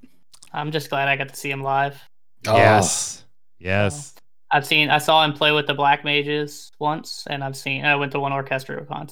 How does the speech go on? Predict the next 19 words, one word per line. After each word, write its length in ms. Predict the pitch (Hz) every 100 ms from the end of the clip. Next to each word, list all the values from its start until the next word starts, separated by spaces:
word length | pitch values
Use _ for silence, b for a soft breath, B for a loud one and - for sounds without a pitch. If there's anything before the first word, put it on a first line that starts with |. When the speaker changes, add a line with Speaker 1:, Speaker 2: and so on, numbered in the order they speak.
| - -
Speaker 1:
concert. 400 | 143 151 160 156
So 280 | - 165 156 -
Speaker 3:
Yep. 200 | - 92 -
Speaker 1:
yeah, 140 | 147
Uematsu 440 | 170 185 165 - 156
is, 120 | 143
like, 220 | 135 131 - - -
probably 320 | - 156 143 139
my 140 | 135
favorite 320 | 139 135 131
composer 460 | 147 135 139 135 131
ever. 440 | 135 139 135 143 -
Speaker 3:
Yeah. 220 | 95 85 - - - - - - - -
He's 100 | 80
Speaker 1:
Um, 180 | - -
so 60 | 98
Speaker 3:
amazing. 400 | 82 80 143 -
Speaker 1:
it's, 180 | -
Speaker 3:
It's 80 | -